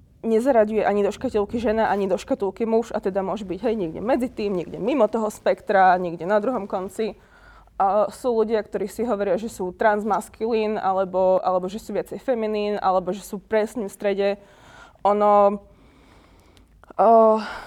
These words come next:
väčšinou si ľudia myslia, že to je človek, ktorému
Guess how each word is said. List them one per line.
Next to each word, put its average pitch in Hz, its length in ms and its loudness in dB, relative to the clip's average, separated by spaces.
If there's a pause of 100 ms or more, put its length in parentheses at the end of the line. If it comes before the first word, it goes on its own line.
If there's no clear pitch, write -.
(120)
väčšinou 269 640 2
si - 160 -6
ľudia 226 560 6
myslia, 214 400 0
že 240 80 -4
to 202 160 -2
je 190 480 4 (160)
človek, 226 560 2 (160)
ktorému 190 720 0